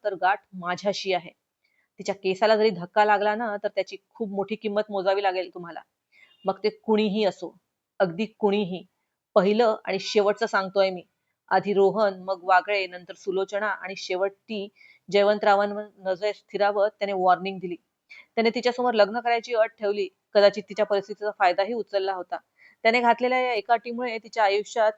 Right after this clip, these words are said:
कमालीची उलथापालथ झाली होती आणि या सगळ्यांचा रागही होता तिच्या मनात त्याच्याविषयी.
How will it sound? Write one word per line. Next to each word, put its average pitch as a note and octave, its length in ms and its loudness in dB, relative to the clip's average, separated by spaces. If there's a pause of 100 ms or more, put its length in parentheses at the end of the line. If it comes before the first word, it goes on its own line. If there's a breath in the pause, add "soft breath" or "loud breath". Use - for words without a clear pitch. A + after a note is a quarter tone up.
कमालीची A3+ 400 -2
उलथापालथ A3+ 500 -2
झाली G3+ 240 -4
होती F#3 260 -10 (300)
आणि F#3+ 160 -2
या G3 80 -4
सगळ्यांचा G3 380 -4
रागही F#3 400 0
होता G3 180 -6
तिच्या F#3+ 260 -14
मनात E3+ 220 -12 (180)
त्याच्याविषयी. E3 480 -8